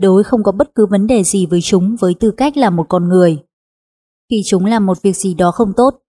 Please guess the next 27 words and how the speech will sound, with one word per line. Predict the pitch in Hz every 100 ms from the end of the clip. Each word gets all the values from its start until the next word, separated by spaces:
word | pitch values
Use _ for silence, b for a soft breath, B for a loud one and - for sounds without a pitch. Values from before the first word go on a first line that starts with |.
| _ 294
thì |
điều | 240 214
đó | 196 190
chỉ | - 233
đơn | 196 185
giản | 202 175
là | 180 180 165 160 _ _ -
vì | 196 170
chúng | 185 185
đã | -
áp | 294
dụng | - 214
một | 180 -
phương | 202 185
pháp | 277 302
không | - 214 190
thích | 269
hợp | 277 226
để | 170
đạt | 156 180 170
được | 170
những | 190 196
gì | 254
chúng | - 185 180
muốn | 175 214
mà | 226
thôi. | 196 208 196